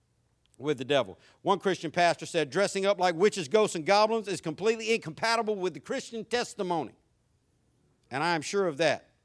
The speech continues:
Now, some practical stuff. More children are killed on Halloween night than any other night of the year. Talk to a police officer.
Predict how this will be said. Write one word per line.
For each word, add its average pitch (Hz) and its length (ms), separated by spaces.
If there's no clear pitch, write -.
Now, 160 320
some 139 160
practical 165 480
stuff. 113 340
More 170 360
children 151 500
are 131 80
killed 160 340
on 139 120
Halloween 156 640
night 120 260
than 123 180
any 143 160
other 143 160
night 131 220
of 120 60
the 117 60
year. 101 180
Talk 185 220
to 170 100
a 156 40
police 156 340
officer. 143 320